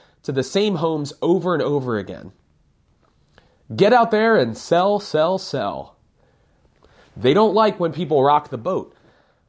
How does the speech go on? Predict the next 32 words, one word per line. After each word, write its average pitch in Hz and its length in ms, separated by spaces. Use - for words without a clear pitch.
They 156 140
don't 233 160
like 233 180
when 208 140
people 185 240
try 175 220
to 131 160
stand 190 340
out. 208 320
Is 147 160
that 180 180
the 208 60
kind 208 240
of 190 100
partner 190 340
you 196 160
want 214 320
when 135 220
you 156 300
are 165 80
trying 175 320
to 151 120
buy 143 540
or 143 140
sell 170 360
a 151 80
home 147 300
in 147 100
a 135 40
very 147 280
competitive 156 640
market? 151 540